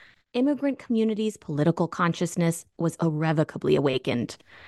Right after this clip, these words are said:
These new activists imagined their collective agency, political and cultural opportunities for the first time, and their goals were not merely policy changes. As writer Jerry Atkin wrote, "So if the Freedom Ride was not a quick fix,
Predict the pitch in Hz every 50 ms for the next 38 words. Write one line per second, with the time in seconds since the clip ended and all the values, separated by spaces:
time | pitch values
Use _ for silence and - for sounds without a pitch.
0 | - - - - _ _ - 233 262 262 247 233 247 247 233 - 202 196 196 -
1 | - 190 196 196 190 - - - 170 170 165 160 156 156 160 156 - 139 139 135
2 | 127 - - 151 - - - 151 147 170 175 - - 180 156 - - 143 147 -
3 | 135 135 135 - - 135 73 64 - - _ _ - - - - _ - - 185
4 | 196 226 262 247 - 233 220 196 175 170 151 - - 190 202 - - 208 196 -
5 | - 175 180 - 196 180 - - 180 185 196 185 160 175 175 - - - - -
6 | 175 180 165 175 160 - - 160 156 156 - - - - 156 135 127 113 87 87
7 | - - _ _ _ - - - - - _ - 202 214 233 240 233 214 196 170
8 | - 202 220 240 254 233 226 202 220 214 214 214 240 262 - 208 185 175 180 185
9 | 190 202 196 - - 175 175 185 170 - - 131 - - - 135 120 117 - -
10 | - - 196 - - - - _ - - - - - - _ - 175 160 156 151
11 | 175 175 196 202 202 190 165 180 175 175 170 - - 143 147 - - - 156 151
12 | 147 147 151 147 151 - - _ _ _ _ _ _ _ _ _ - - 214 -
13 | - - 277 285 - - 302 285 - 277 277 269 262 226 202 190 175 170 156 151
14 | 143 156 143 - 160 170 175 196 220 220 - - 190 - - - 175 165 165 -
15 | - - - -